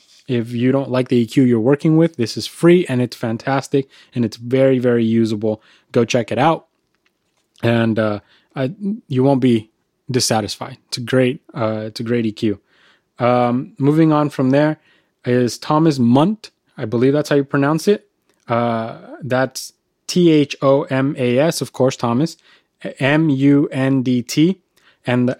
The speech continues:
uh, uh, and the plugin is called Loudmax. Loudmax is a brick wall, uh, look ahead limiter. Um, and it's great. It's the one I'm using right now.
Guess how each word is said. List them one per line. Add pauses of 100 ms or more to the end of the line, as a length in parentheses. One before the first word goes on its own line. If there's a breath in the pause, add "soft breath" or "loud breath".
(140)
uh,
uh,
and
the (120)
plugin
is
called (140)
Loudmax. (360 soft breath)
Loudmax
is
a
brick
wall, (420)
uh,
look
ahead (180)
limiter. (520)
Um, (120)
and
it's
great.
It's
the
one
I'm
using
right
now.